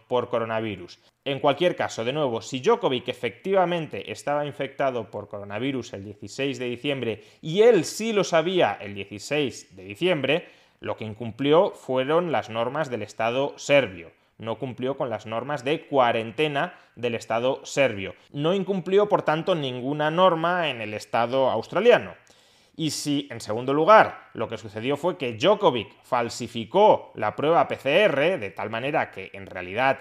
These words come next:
el diecisiete no estaba infectado por coronavirus y por tanto podía participar en actos públicos sin ser un irresponsable,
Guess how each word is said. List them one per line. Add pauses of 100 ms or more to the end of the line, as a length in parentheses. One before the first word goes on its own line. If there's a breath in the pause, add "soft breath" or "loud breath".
el
diecisiete (160 loud breath)
no
estaba
infectado
por
coronavirus
y
por
tanto
podía
participar
en
actos
públicos
sin
ser
un
irresponsable,